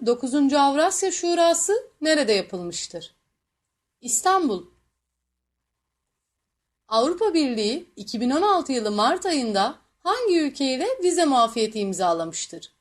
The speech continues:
Peru. Cumhurbaşkanı Recep Tayyip Erdoğan,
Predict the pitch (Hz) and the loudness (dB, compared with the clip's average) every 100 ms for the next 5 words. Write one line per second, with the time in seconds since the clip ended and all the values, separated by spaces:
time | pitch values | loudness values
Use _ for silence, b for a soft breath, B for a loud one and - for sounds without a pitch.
0 | _ _ _ _ _ _ _ _ _ 349 | _ _ _ _ _ _ _ _ _ -2
1 | 359 285 - _ _ _ _ _ _ _ | -2 -2 -6 _ _ _ _ _ _ _
2 | _ _ _ _ _ _ _ _ _ _ | _ _ _ _ _ _ _ _ _ _
3 | _ _ 226 277 381 453 381 330 - 285 | _ _ 0 2 4 4 2 2 -2 -2
4 | 262 262 269 269 277 269 277 277 294 311 | 0 0 0 -2 0 0 0 -2 0 2
5 | 254 202 294 - | 2 0 -2 -10